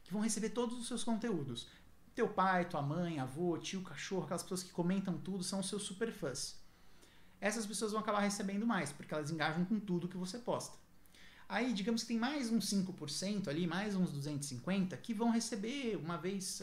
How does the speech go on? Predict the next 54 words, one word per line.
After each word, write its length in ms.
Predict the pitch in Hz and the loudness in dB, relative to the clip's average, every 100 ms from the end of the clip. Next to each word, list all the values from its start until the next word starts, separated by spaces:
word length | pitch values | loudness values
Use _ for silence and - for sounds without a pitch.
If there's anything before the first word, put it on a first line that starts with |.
| - - | -10 -10
por 100 | - | -8
semana, 880 | 160 156 208 220 202 175 151 143 143 | -4 -2 -2 0 0 0 0 -2 -4
uma 80 | |
vez 160 | 151 151 | -6 -6
por 160 | - 143 | -4 -2
mês, 400 | 160 208 190 165 | 0 0 0 -2
um 60 | |
conteúdo 400 | 151 147 151 139 | -4 -6 -6 -6
seu, 220 | 135 190 | -4 -2
depende 320 | 165 143 143 135 | -2 0 -2 -2
de 80 | |
quanto 260 | - 135 - | -2 -4 -4
você 180 | 127 123 | -8 -6
posta. 380 | - 175 180 131 | 0 0 0 -2
Tem 180 | 143 | -2
gente 200 | 135 143 | 0 -2
que 60 | 143 | -2
tá 100 | 135 | -6
postando 320 | 131 - 143 | -6 -4 0
uma 120 | 143 | 2
vez 200 | 131 139 | 2 -2
por 160 | 139 127 | -4 -6
mês 240 | 127 127 | -4 -4
aí 80 | 120 | -4
no 100 | 120 | -6
feed. 400 | - 180 190 127 - - - - - - - - | -6 -4 -4 -6 -10 -18 -20 -20 -20 -20 -18 -4
E 80 | 277 | 0
aí 40 | |
ele 60 | 254 | 2
vai 160 | 247 233 | 4 6
ver 160 | 226 | 6
você 480 | 220 214 214 220 - - | 4 4 4 2 0 -8
de 160 | 165 196 | -2 2
vez 200 | 214 208 | 4 6
em 120 | 226 | 4
quando. 360 | 196 175 139 - - - | 4 2 0 -4 -10 -4
E 80 | 170 | 2
deve 200 | 254 240 | 2 2
ter 120 | 240 | 0
mais 300 | 220 285 240 | 2 0 0
umas 260 | 214 180 | 0 0
quatro 400 | - 175 180 160 | 0 0 0 -2
mil 240 | 151 170 208 | 0 2 2
e 80 | 180 | 0
quinhentas 460 | 160 147 143 143 | 0 0 0 -2
pessoas 520 | 139 127 - 180 151 | -4 -4 -2 0 0
ali 160 | 135 185 | 0 -2
que 120 | 214 | -2
te 160 | - 226 | -2 0
vê 100 | 226 | 2
uma 160 | 226 | 2
vez 180 | 220 226 | 2 0
por 220 | - 247 | -2 2
ano. 340 | 190 208 147 | 4 4 4